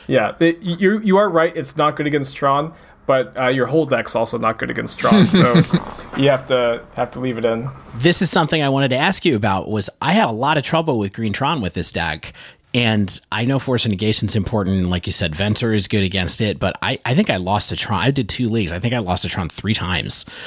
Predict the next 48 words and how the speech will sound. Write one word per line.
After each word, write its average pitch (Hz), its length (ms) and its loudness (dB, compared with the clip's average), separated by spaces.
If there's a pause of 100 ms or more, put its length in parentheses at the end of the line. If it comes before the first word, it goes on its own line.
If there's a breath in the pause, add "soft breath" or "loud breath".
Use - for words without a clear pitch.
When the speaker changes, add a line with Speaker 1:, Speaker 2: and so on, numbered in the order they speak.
(200 loud breath)
Speaker 2:
across 101 300 2
the 95 100 -2
two 101 220 0
leagues, 85 400 0
and 87 260 -6
maybe 117 220 2
that's 110 180 2
just - 160 0
how 95 140 -2
it - 80 -8
goes. 78 560 0 (540 loud breath)
Speaker 1:
Yeah, 175 120 2
it's, 165 380 2
it's 175 180 0
one 190 120 6
of 233 60 4
the 202 80 0
worst 175 260 0
matchups. 147 640 0
It's 156 180 -2
definitely 165 380 2
winnable. 139 640 0
I 151 100 2
know 165 120 4
that 160 80 0
you 160 80 0
said 156 220 0
you 139 80 -6
didn't 151 280 0
bring 151 200 2
in 143 120 2
the 131 80 -2
second 135 360 -2
Venser, 135 500 2
Speaker 2:
Right. - 80 -20 (280 loud breath)
Speaker 1:
but 156 140 2
that, 160 160 2
that 165 160 2
is 156 100 -2
one 156 140 2
of 156 80 0
the 143 60 -2
most 139 260 -2
important 135 360 -4
cards 135 300 0
in 139 60 -8
the 127 80 -4
matchup. 123 520 0